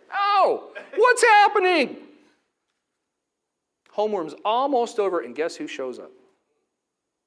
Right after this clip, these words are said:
There he is. He comes and he sits down and right away, "Mama, mama, mama." Bell rings and I stand up and I look at him. This is the moment.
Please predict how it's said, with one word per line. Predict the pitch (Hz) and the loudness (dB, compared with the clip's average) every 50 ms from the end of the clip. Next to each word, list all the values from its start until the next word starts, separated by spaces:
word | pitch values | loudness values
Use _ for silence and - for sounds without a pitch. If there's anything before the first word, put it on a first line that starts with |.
| _ - | _ -4
There | 135 151 170 180 | -2 0 0 0
he | 170 131 | -2 -2
is. | 110 95 90 - | -4 -8 -10 -16
He | - 110 | -20 -16
comes | - - 180 185 170 | -10 -10 -8 -6 -6
and | 160 | -6
he | 156 147 | -6 -6
sits | 151 160 147 - | -8 -10 -10 -6
down | - 165 156 160 156 | -6 -4 -4 -4 -6
and | 135 120 123 | -8 -10 -8
right | 123 139 156 165 | -4 -4 -2 -2
away, | 185 170 147 139 135 143 - 143 | -2 -2 -2 -4 -4 -6 -10 -12
"Mama, | 160 175 202 262 330 339 339 - - | -12 -12 -10 -10 -10 -10 -10 -10 -10
mama, | - 277 160 160 185 247 277 269 - - | -12 -14 -12 -12 -12 -12 -12 -12 -14 -14
mama." | - 226 - 233 233 233 - - - _ _ _ _ _ _ _ _ _ _ _ _ _ _ _ _ _ _ _ _ _ _ _ _ _ _ _ _ _ _ _ _ _ _ _ _ _ _ _ _ _ _ _ _ _ _ _ _ | -14 -12 -12 -10 -8 -10 -10 -12 -16 _ _ _ _ _ _ _ _ _ _ _ _ _ _ _ _ _ _ _ _ _ _ _ _ _ _ _ _ _ _ _ _ _ _ _ _ _ _ _ _ _ _ _ _ _ _ _ _
Bell | - 143 147 156 | -4 -2 -2 -2
rings | 165 180 196 226 262 277 269 226 | -2 -2 -4 -4 -6 -10 -10 -12
and | 156 131 | -12 -12
I | 127 117 | -12 -14
stand | - - 170 156 151 151 | -10 -6 -6 -6 -4 -2
up | 175 214 262 254 - - - - - - - _ | -4 -4 -4 -8 -12 -20 -20 -20 -20 -20 -18 _
and | 147 135 131 | -14 -12 -10
I | 127 | -10
look | 123 131 170 - - 240 | -8 -8 -10 -10 -8 -8
at | 226 226 240 | -6 -6 -6
him. | 262 269 - - _ _ _ _ _ _ _ _ _ _ _ _ _ _ _ _ _ _ _ _ _ _ _ _ _ _ _ _ - | -8 -10 -14 -18 _ _ _ _ _ _ _ _ _ _ _ _ _ _ _ _ _ _ _ _ _ _ _ _ _ _ _ _ -14
This | 139 - - | -12 -12 -10
is | 151 135 | -12 -10
the | 131 135 | -10 -8
moment. | 135 143 156 185 226 262 285 - - | -6 -4 -4 -4 -6 -10 -12 -14 -20